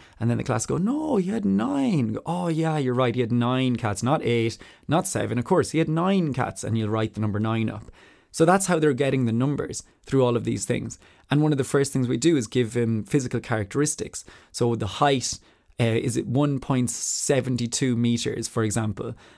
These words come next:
And we will, they know seventy-two then, and then we will talk about the numbers around that. And so you're gradually introducing these numbers and showing them, and they're, they're getting exposed to them in a natural way.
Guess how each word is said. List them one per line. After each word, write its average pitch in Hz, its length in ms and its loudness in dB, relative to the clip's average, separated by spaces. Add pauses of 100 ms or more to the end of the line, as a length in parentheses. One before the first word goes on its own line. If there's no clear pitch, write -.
And 131 180 2
we 131 80 2
will, 127 180 2
they 127 200 2
know 127 280 2
seventy-two 120 600 0
then, 113 260 -2
and 110 160 0
then 127 220 2 (260)
we 131 100 2
will 127 80 2
talk 123 240 0
about 117 140 0
the 117 60 -2
numbers 120 340 0
around 147 400 2
that. - 300 -8 (320)
And 143 120 2
so 160 120 4
you're 156 200 2
gradually 160 520 0
introducing 143 520 -2
these 120 200 0
numbers 135 340 0
and 113 100 0
showing 135 360 0
them, 117 160 2
and 110 80 0
they're, 117 180 2 (240)
they're 123 140 -2
getting 131 260 2
exposed 143 640 0
to - 60 -12
them 113 160 2
in 110 100 0
a - 20 0 (160)
natural 113 380 -4
way. 117 400 -2